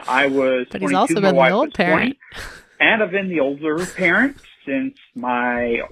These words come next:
Speaker 1: youngest, I was thirty-seven, my wife was thirty-five. And between the two, honestly, you,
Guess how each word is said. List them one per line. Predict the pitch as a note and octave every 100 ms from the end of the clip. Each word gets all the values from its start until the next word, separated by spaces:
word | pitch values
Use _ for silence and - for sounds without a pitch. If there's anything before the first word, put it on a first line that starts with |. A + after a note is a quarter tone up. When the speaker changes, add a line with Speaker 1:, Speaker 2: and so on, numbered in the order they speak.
| - -
Speaker 1:
youngest, | C#3 C#3 C#3+ C#3 C#3 - B2 B2+
I | B2+ C3
was | B2 A#2+ -
thirty-seven, | C#3+ C3+ C3+ B2 B2+ - - D3+ D3+ D#3+
my | C#3 A2+
wife | A#2 A#2+
was | - -
thirty-five. | A2+ G#2+ - C#3 G#3+ F4+ - _ _ - - _ -
And | D3+ D3+ D3 D3 C#3+ C#3+ C#3 C#3 C#3+ C#3+ _ - D3+ _ _ _ _ _
between | - G#3 D#4
the | A3+
two, | - C4 B3+
honestly, | C#3 D3 G3+ - B3+ B3+ B3+ _ _ - - - _ _ _ _ _ C#3
you, | D#3+ F#3+ E3 D#3